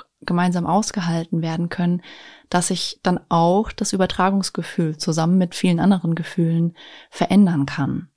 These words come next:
Also es bleibt nicht sozusagen unbedingt auf diesem drängenden, schmerzhaften,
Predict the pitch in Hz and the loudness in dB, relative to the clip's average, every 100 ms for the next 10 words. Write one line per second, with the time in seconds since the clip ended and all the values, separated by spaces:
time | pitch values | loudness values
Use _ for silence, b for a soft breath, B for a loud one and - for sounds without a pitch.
0 | _ _ - 165 170 - 175 180 - 175 | _ _ -8 -2 -2 0 2 2 0 -2
1 | 180 - 175 170 165 180 190 185 180 - | -2 -4 -2 -2 0 2 2 2 -2 -4
2 | 170 - 170 170 165 170 b b b b | -6 -4 -2 0 0 -2 b b b b
3 | - 180 190 202 196 180 180 175 175 175 | -2 2 4 6 6 4 4 4 6 4
4 | 185 B B - 180 196 - 196 185 - | 2 B B 2 4 4 2 0 -2 -4
5 | - 180 175 170 170 180 | -4 0 2 2 2 -2